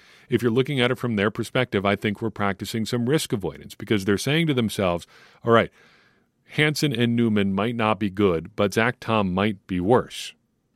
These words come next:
But then early in the season, we saw how bad Hansen and Newman were. How much worse could Tom really have been?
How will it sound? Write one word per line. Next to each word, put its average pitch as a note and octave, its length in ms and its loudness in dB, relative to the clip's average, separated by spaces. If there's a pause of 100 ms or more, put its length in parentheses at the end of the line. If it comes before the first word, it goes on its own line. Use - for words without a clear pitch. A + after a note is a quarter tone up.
(840)
But B2+ 100 -2
then F3 220 4
early D3 260 4
in C3 60 2
the A#2 80 2
season, B2+ 320 2
we A2+ 120 0
saw B2+ 300 0
how A#2+ 240 -2
bad G2 640 2 (840)
Hansen A#2 460 -4
and G2 240 -4
Newman G2 360 0
were. A2 440 4 (1300)
How D#3 160 2
much D#3+ 260 0
worse B2 340 2
could A#2 320 -2
Tom G#2 460 -2
really G#2+ 340 2
have F#2 320 -4
been? F#2+ 280 -2